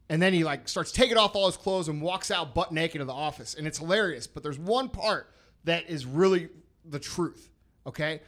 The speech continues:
He gets in the elevator with a lady who's, like, in her, I don't know, probably mid sixties. He's butt naked, all right? She looks at him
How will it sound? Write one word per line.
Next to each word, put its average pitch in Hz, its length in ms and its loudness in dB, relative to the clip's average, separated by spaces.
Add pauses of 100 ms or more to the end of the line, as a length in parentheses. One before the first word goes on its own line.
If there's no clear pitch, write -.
(140)
He 165 100 -8
gets 233 240 0
in 233 60 -2
the 208 80 -4
elevator 170 420 2
with 147 100 -6
a 139 60 -6
lady 151 340 0
who's, 127 220 -4
like, 123 160 -10 (320)
in 160 120 0
her, 143 280 -2
I 139 100 -4
don't 139 100 -2
know, 127 80 -4
probably 156 260 -2
mid 131 180 -2
sixties. - 560 -10 (240)
He's 190 240 -4
butt 220 280 -2
naked, 160 380 -4 (380)
all 131 80 -6
right? 143 240 -2 (580)
She - 260 -2
looks 208 280 0
at 170 80 -4
him 202 400 0